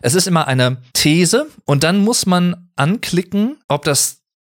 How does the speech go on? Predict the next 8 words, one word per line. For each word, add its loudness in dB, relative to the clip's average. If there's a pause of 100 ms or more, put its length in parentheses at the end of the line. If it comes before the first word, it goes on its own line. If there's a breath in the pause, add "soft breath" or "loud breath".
(140)
zutrifft -2
oder 2
eher 2
nicht 0
zutrifft -4
auf -4 (120)
sich -2
selbst. -2